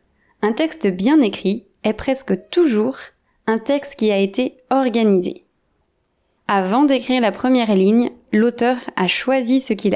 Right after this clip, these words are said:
allait lire dans chaque partie, dans chaque strophe, dans chaque chapitre. Ainsi, si vous voulez écrire un texte bien construit,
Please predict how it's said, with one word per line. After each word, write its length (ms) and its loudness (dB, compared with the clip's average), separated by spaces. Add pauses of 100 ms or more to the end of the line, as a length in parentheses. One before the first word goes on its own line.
allait 240 4
lire 260 -2 (200)
dans 120 2
chaque 340 -2
partie, 560 -4 (340)
dans 100 0
chaque 360 -2
strophe, 540 -2 (120)
dans 120 2
chaque 360 -2
chapitre. 500 -8 (1200)
Ainsi, 540 0 (500)
si 160 0
vous 160 4
voulez 340 2
écrire 480 -2
un 100 0
texte 340 -2
bien 400 0
construit, 640 -4